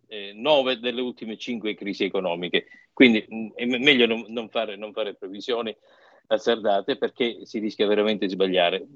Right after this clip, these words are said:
Possiamo semplicemente osservare i fatti. I fatti ci dicono che molto difficilmente eh, questa ondata inflazionistica, mm, e i relativi rialzi dei tassi di interesse si fermerà nel breve termine, perché le banche centrali,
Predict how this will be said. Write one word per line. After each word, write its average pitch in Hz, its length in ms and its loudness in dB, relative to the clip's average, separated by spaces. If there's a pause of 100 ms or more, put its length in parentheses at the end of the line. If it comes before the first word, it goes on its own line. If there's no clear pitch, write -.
(140)
Possiamo - 340 6
semplicemente 139 640 -2
osservare 123 600 2
i 113 180 -4
fatti. - 540 -6 (120)
I 123 100 -10
fatti 123 360 -2
ci - 160 -10
dicono 95 460 -2 (120)
che 104 280 6 (280)
molto 151 300 2
difficilmente 120 880 -4 (460)
eh, 104 380 0
questa 120 360 0
ondata 107 320 2
inflazionistica, 98 960 -4 (220)
mm, 95 320 2 (140)
e 117 120 8
i 104 120 12
relativi 101 680 6
rialzi 104 540 2
dei 92 80 -6
tassi 117 260 -6
di 131 60 -2
interesse 131 500 -2
si - 180 -12
fermerà 120 520 2
nel 107 240 -6
breve 101 420 -2
termine, 87 600 -8 (220)
perché - 280 2
le 101 120 6
banche 110 320 4
centrali, 95 640 0